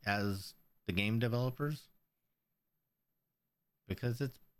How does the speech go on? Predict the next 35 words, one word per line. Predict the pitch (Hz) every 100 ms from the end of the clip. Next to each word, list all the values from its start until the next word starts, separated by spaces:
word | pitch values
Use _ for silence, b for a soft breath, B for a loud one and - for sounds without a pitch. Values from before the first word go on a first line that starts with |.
| -
pretty | - 117
much | 127 131 -
the |
same | 117 127 120
thing, | 127 143 90
right? | 87 104 117 - - _ _ _ _ _ _ _
Two | 131
big | 120 120 110
companies | 123 117 113 110 101
that | 101 95
own | 104 104 101 98 92 -
almost | - 110 110 104 -
all | 101 92
of | 95
it | 98 82
and | 87 87 85
a | 76
whole | 92
bunch | 95 92
of | 87
little, | 82 90 87 82 82 82 - _ _ _ _ _ _ _ _ _ _ _ _ _ _ _
little | 104 107 92
things. | - 85 82
And | 90
every | 92 98
once | 92 92
in | 92
a |
while, | 87 87
you'll | 85
get | 82 87
this | - 82
gem | 78 90 87 80
like | 76 73
Stray. | - - 82 71 69